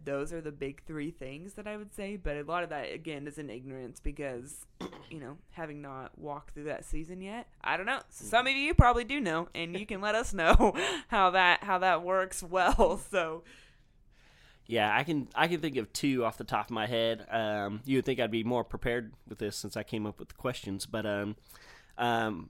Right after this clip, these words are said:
Speaker 2: just one thing that I thought of earlier when you were talking about it was, like, off-season weekends. Um, because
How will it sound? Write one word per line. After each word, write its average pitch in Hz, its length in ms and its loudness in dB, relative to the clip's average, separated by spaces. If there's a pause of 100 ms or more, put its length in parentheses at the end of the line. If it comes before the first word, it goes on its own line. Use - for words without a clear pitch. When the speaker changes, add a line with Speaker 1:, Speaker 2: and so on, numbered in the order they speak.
(160)
Speaker 2:
just 135 160 -2
one 160 160 8
thing 156 140 2
that 131 100 6
I 117 40 4
thought 131 220 4
of 117 240 0 (140)
earlier 120 500 0
when 117 180 -2
you 120 100 0
were 104 40 0
talking 127 280 -2
about 104 240 2
it 104 100 -4
was, 104 240 0
like, 104 240 0
off-season 143 800 -2 (100)
weekends. 175 580 -2 (540)
Um, 117 400 0
because 123 300 0